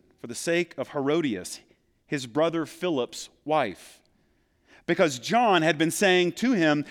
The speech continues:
"It is not lawful for you to have her." And though he wanted to put him, that is John, to death, he, that is Herod, feared the people, because they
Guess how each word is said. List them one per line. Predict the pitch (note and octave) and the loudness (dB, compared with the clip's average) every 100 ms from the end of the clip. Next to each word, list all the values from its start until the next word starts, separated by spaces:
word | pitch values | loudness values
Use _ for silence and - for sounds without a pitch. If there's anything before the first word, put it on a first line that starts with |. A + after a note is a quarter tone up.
| - | 0
"It | A3 | 2
is | A3 | 4
not | G3 F#3 | 4 4
lawful | F#3 A#3+ B3 G3 E3+ | 4 4 4 2 0
for | F3 E3 | 0 -2
you | F#3+ C4+ F#3 F3 | 0 4 4 4
to | F3 F#3 | 2 -2
have | D3+ E3 D#3 C#3+ - _ | 0 0 0 -2 -6 _
her." | - F#3 A2+ - _ _ _ _ _ _ _ _ _ _ _ _ - - | -4 -4 -4 -8 _ _ _ _ _ _ _ _ _ _ _ _ -20 0
And | E3+ F#3 | 2 6
though | F#3 | 6
he | F3 B3+ D4+ G#3+ | 6 6 6 4
wanted | G3+ F3+ F3+ D#3+ | 2 2 2 2
to | |
put | D#3+ F3 E3 | 0 0 0
him, | F3+ C#4 F#3 E3+ | 4 4 4 2
that | D#3+ C3+ | 0 0
is | C3 | -2
John, | - F#3 F3+ D3 C#3 | -2 0 2 2 0
to | - | -4
death, | A#2 G3+ G3+ C#3 - - - - | 0 6 6 6 0 -16 -20 -2
he, | C4+ C4 G3 | 2 4 4
that | D3+ | 2
is | C#3+ - | 0 2
Herod, | G#3 F#3+ C#3+ B2 - _ | 2 4 2 0 -8 _
feared | - - - B3 F#3 C3 C#3+ D#3+ - C3 | -20 -14 -4 -2 0 0 -2 -6 -16 -18
the | C3+ | -12
people, | D3+ G3 F#3 G#2+ E2+ - _ _ _ _ _ _ _ _ _ _ _ _ _ _ _ - | -10 -10 -10 -10 -10 -14 _ _ _ _ _ _ _ _ _ _ _ _ _ _ _ -10
because | - C3+ | -4 -2
they | A#2 F#3+ D3 B2 | 4 4 4 2